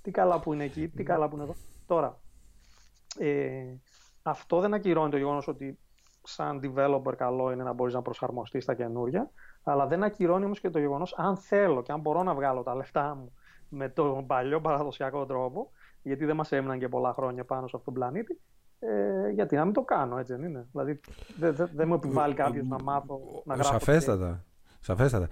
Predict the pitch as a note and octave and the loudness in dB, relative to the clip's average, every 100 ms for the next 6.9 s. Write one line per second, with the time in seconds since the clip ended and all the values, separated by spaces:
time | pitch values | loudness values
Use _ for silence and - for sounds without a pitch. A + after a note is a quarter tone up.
0 | - A#2+ A#2+ F3 F#3+ F3 D#3 F3 D3 E3+ | -2 0 4 4 4 6 6 6 4 4
1 | F3 C#3 - D#3 D#3+ C3+ C3 B2 A#2+ A2+ | 4 2 2 2 2 0 0 0 0 -2
2 | - A#2 G#2 G2 F#2 - _ - - _ | -4 -2 -2 -2 -6 -14 _ -20 -20 _
3 | _ _ - - D#2+ D#2+ D#2 C#2+ - - | _ _ -20 -14 -12 -12 -12 -12 -14 -16
4 | - - - _ _ _ _ G2+ A2 - | -18 -20 -20 _ _ _ _ -20 -20 -20
5 | - C#3 A2+ A#2+ C#3+ C#3 D3+ C#3 C3+ B2+ | -4 0 2 2 4 4 4 4 4 4
6 | B2+ - - D#3+ C3 G#2+ D3+ D#3+ | 4 0 2 2 2 -4 -2 -4